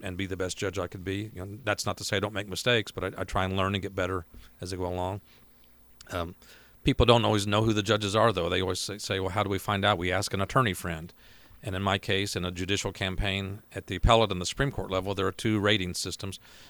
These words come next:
The Illinois State Bar Association forms a committee, and they investigate you and interview you, and you fill out a ten-page questionnaire, and they look at that. Then they make a recommendation, is Barry not qualified or qualified? And I'm the only one in the race of my two opponents who was rated as qualified.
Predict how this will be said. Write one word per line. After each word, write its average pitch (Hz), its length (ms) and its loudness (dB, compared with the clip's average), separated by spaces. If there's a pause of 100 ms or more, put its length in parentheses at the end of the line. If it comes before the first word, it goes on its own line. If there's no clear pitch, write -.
(160)
The 101 80 -2
Illinois 101 220 2
State 95 260 -2
Bar 104 140 6
Association 98 580 -2
forms 107 300 -2
a 98 40 -8
committee, 101 540 -2
and 95 160 -6
they 101 300 -4 (180)
investigate 101 640 -2
you 101 320 -2
and 92 240 -6
interview 101 380 -2
you, 98 280 -2
and 90 80 -4
you 92 80 -6
fill 98 180 -4
out 95 140 2
a 90 40 -8
ten-page 98 440 -4
questionnaire, 98 540 -4 (420)
and 98 80 -6
they 95 80 0
look 98 160 0
at 95 80 -6
that. 101 200 2
Then 101 100 0
they 98 80 0
make 98 200 2
a 110 40 2
recommendation, 101 640 0
is 85 120 -8
Barry 92 400 0
not 101 200 0
qualified 98 480 0
or 95 60 -2
qualified? 85 560 -2
And 90 180 -14 (120)
I'm 98 180 -2
the 101 80 2
only 101 120 2
one 101 240 2
in 92 60 -2
the 90 100 -2
race 104 380 0 (460)
of 92 100 -8
my 95 100 0
two 104 160 0
opponents 110 420 2
who 104 80 -6
was 92 100 -4
rated 98 260 0
as 98 80 -6
qualified. 92 600 -2